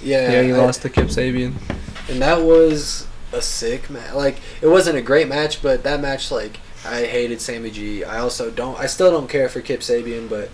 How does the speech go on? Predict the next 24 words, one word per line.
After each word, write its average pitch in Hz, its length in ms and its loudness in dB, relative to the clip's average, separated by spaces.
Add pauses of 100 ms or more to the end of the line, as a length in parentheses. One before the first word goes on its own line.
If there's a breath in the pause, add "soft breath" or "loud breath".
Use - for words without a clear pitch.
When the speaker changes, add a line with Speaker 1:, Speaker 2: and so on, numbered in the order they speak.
(120)
Speaker 2:
I 143 100 4
prefer 160 340 -4
Kip 156 180 -4
Sabian 151 500 0
to 135 320 2
Sammy 139 360 8
G. 285 400 6
Speaker 1:
<coughs> - 340 -10
After 160 220 4
that 151 140 4
match, 151 200 2
I, 143 80 0
like, 131 280 0 (140)
I 131 80 -2
didn't 131 200 -4
care 135 140 0
for 131 100 -8
Sammy 127 320 -6
G. 120 180 -8 (240 loud breath)
First 147 260 2
ever 139 180 2
Dynamite, 123 600 -4
Sammy 127 300 -8
G 120 300 -6